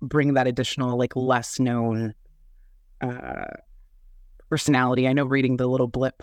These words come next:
um, message from, from the wife, w-, uh, wanting to promote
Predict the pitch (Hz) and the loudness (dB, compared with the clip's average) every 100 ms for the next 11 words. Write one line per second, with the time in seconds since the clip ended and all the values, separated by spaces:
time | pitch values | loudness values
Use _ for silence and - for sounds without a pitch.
0 | - 135 127 120 120 - 151 139 - 131 | -10 -6 -2 -2 -2 -2 0 0 0 -2
1 | 123 - 139 127 127 123 127 - 139 135 | -2 -6 -4 -2 0 0 -2 -2 2 2
2 | 127 127 123 - - 135 - - 65 - | 4 2 0 -4 -8 -6 -2 -2 -2 -6
3 | - 147 156 156 143 127 139 135 127 | -4 2 4 4 2 -2 0 0 -2